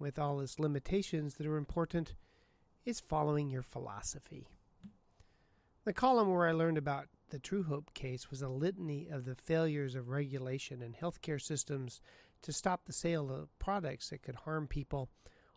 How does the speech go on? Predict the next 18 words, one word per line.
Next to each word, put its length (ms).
or 220
are 260
a 120
worthless 460
substitute 640
for 200
effective 580
medical 400
care. 460
The 120
author, 580
Marvin 500
Ross, 500
is 120
understandably 1120
irate 480
and 200
angry 680